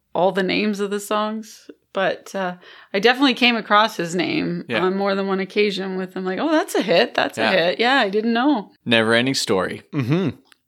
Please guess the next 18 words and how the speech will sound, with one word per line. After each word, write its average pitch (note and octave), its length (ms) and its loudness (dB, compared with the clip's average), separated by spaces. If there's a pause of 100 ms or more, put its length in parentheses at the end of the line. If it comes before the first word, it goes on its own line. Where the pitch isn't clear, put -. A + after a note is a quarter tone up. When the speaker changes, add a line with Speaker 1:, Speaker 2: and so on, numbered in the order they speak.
Speaker 1:
Oh, F#4 280 0
okay. B3+ 440 -2
Speaker 2:
Flashdance, G#2 760 0
Speaker 1:
Okay. B2 100 -6
Speaker 2:
What G2+ 160 0
a G2 40 -2
Feeling. F#2 520 -4 (180)
Speaker 3:
Yep. C3 260 0 (300)
Speaker 2:
And G#2 260 0
then G#2 480 2 (120)
just D3 320 2
recently A#2+ 400 0
came B2 260 0
out B2 60 4
of A2 80 2
retirement G#2 720 0 (560)
for G2+ 260 2
Random G#2+ 460 2